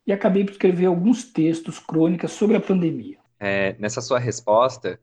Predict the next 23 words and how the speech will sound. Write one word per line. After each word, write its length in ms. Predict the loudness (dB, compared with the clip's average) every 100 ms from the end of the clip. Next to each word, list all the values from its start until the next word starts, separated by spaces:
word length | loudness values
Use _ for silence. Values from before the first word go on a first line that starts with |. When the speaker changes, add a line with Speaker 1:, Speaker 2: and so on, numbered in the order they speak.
| -10
Speaker 2:
você 220 | -8 -6
deu 480 | 0 2 2 0 -4
diversas 600 | -12 -4 0 0 -2 -6
referências, 840 | -8 -8 -4 -2 -2 -4 -10 -8
né? 260 | -6 -6 -8 _ _ _
Com 180 | -4
isso, 540 | 0 0 -4 -6 -6 -8 _ _ _ -8
eu 80 | -4
gostaria 360 | -2 0 -2
de 80 | -2
saber 600 | -4 -2 0 0 -2 -6
como 640 | -4 -2 0 0 -2 -4 _ _ _
expressões 640 | -20 -10 -8 -6 -6 -4
artísticas, 960 | -2 -2 -4 -6 -6 -6 -6 -8 -8 -12 _ _ _ _
como, 240 | -8 -6
por 120 | -2
exemplo, 520 | -2 -2 -4 -4 -8 -12
o 40 |
teatro, 960 | -6 -2 0 0 0 -2 -6 -8 -4
a 80 | -4
pintura, 1080 | -6 -14 -16 -6 -4 0 0 2 2 2 0
a 60 | -4
literatura, 1120 | -8 -6 -6 -8 -6 -2 -2 2 2 2 0